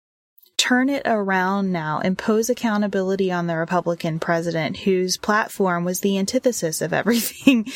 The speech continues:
<laughs> that the Republican Party had been working toward. Fix healthcare. I mean, he could do great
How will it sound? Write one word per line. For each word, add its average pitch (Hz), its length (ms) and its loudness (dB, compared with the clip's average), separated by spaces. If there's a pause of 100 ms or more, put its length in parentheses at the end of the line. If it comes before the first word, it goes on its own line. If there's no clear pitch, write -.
(100)
<laughs> - 200 -12
that 180 240 2
the 180 80 2
Republican 175 540 -2
Party 165 340 0
had 170 160 -2
been 170 180 0
working 165 400 -2
toward. 175 540 -2 (540)
Fix - 760 0
healthcare. 160 840 -2
I - 60 0
mean, 208 140 2
he 269 160 -4
could 262 340 -2
do 185 560 0 (220)
great 185 420 0